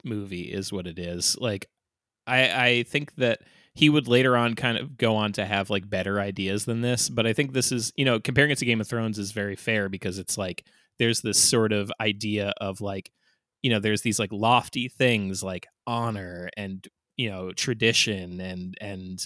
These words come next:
you know, faith and whatever that all kind of, like, stand above all these people. But in reality, the people who are operating well within this world are the people who are like, "No,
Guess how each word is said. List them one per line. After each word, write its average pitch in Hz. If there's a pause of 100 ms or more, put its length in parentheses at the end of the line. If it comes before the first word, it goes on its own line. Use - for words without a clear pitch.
you 120
know, 95
faith 123
and 98
whatever 110 (320)
that 123
all 117
kind 127
of, 110
like, 107
stand 117
above 110
all 101
these 101
people. 110 (200)
But 131
in 131
reality, 123
the 104
people 113 (120)
who 117
are 98
operating 104
well 104
within 104
this -
world 98
are 95
the 95
people 101
who 104
are 95
like, 95 (100)
"No, 101